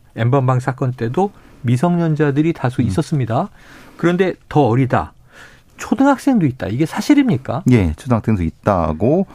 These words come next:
Speaker 2: 그 추적, 민간 추적자들이 진술을 하고 있고요.
Speaker 1: 네네.
Speaker 2: 어제 경찰청장도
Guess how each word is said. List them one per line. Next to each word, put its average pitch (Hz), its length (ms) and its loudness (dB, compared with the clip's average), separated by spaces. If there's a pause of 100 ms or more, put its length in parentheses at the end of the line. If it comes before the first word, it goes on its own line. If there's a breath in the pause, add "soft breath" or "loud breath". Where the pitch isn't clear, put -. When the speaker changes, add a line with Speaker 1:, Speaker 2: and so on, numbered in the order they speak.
(280 loud breath)
Speaker 2:
그 95 180 -2
추적, - 360 -4
민간 104 260 2
추적자들이 90 1120 -2
진술을 92 420 0
하고 113 240 -4
있고요. 80 640 -2
Speaker 1:
네네. 95 400 -4
Speaker 2:
어제 135 160 2
경찰청장도 107 1120 0